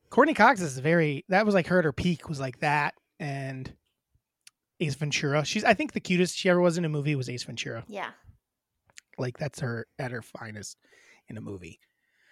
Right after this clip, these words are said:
Speaker 1: And then Rose McGowan just was kind of interesting looking.
Speaker 2: Mm-hmm.
Speaker 1: I think, uh, and then the dudes weren't even, like, what's, what's his name?
Speaker 2: Math-,
Speaker 1: Good looking?
Speaker 2: Matthew Lillard? No.
Speaker 1: No, not Matthew Lillard.
Speaker 2: But he
Speaker 1: He
Speaker 2: was
Speaker 1: was a
Speaker 2: in it.
Speaker 1: doofus.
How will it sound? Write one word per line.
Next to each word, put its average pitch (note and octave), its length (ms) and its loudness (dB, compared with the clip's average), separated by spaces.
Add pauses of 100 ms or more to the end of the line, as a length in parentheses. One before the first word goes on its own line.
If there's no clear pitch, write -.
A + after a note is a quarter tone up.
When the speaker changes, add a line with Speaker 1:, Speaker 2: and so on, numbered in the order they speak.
(720)
Speaker 1:
And F3+ 80 4
then F3 100 4
Rose F#3+ 220 8
McGowan D#3 640 4
just - 400 -4
was D#3+ 180 2
kind D3+ 240 0
of C3+ 100 -4
interesting D3 520 -4
looking. C#3 320 -4
Speaker 2:
Mm-hmm. G#2 280 -14 (360)
Speaker 1:
I G3+ 100 6
think, A3+ 240 4
uh, F#3 220 4
and G3+ 120 2
then A#3 120 4
the A3+ 60 4
dudes A3 360 4
weren't F#3+ 140 2
even, D3+ 160 -2
like, C#3 280 -6 (200)
what's, G3 240 -2
what's G3 180 2
his A#3 120 -2
name? B3+ 360 0
Speaker 2:
Math-, A3+ 380 -8
Speaker 1:
Good A#3+ 140 4
looking? C#4+ 420 4
Speaker 2:
Matthew G3+ 360 -10
Lillard? F#3+ 460 -6 (460)
No. F#3+ 200 -14 (520)
Speaker 1:
No, E3 240 0
not G3 160 0
Matthew D3+ 340 -2
Lillard. A2+ 600 -10
Speaker 2:
But A3+ 120 -8
he B3+ 80 -10
Speaker 1:
He C4 60 -6
Speaker 2:
was D#3+ 80 -2
Speaker 1:
was C#3+ 100 -4
a C#3+ 80 -6
Speaker 2:
in D3 100 2
it. C4+ 40 2
Speaker 1:
doofus. C4 380 -8